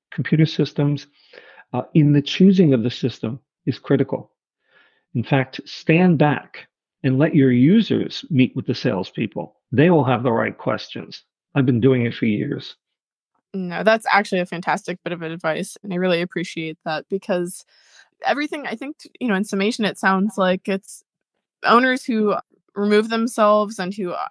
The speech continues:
Speaker 2: and who forget about what this business is, and it, it's all about high customer engagement. <laughs>
Speaker 1: Yeah.
Speaker 2: This is not a hands-off business. Um,
Speaker 1: No.
Speaker 2: if that you're just gonna throw some money at it and get to walk away, you know, you'll see your investment quickly dwindle.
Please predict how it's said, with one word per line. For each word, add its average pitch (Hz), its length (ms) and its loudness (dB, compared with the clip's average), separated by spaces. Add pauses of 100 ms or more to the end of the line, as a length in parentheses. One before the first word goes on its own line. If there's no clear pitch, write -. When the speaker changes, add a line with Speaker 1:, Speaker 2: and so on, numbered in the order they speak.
Speaker 2:
and 180 180 -8
who 185 80 -6
forget 175 320 0
about 170 400 2 (300)
what 190 240 2
this 202 120 -2
business 190 380 -4
is, 202 180 0
and 185 140 0
it, 170 160 -4
it's - 380 -6
all 196 160 2
about 190 220 2
high 175 400 0
customer 185 480 -6
engagement. 175 680 -8
<laughs> - 360 -14 (380)
Speaker 1:
Yeah. 214 260 2
Speaker 2:
This 196 140 -2
is 180 120 -8
not 190 160 6
a 196 60 2
hands-off 196 500 0
business. 202 560 -8 (440)
Um, 113 120 2
Speaker 1:
No. 113 540 4
Speaker 2:
if - 140 -4 (140)
that 196 200 0
you're 202 120 -2
just 214 120 -10
gonna 202 160 -6
throw 202 160 2
some 202 200 -2
money 202 260 0
at 214 160 2
it 196 180 0
and 190 100 -4
get 185 160 -2
to - 80 -8
walk 175 240 2
away, 180 540 -2 (220)
you 185 100 -4
know, 165 80 -6
you'll 156 160 -2
see - 160 -2
your 165 160 2
investment 165 600 -2
quickly - 400 -4
dwindle. 202 500 2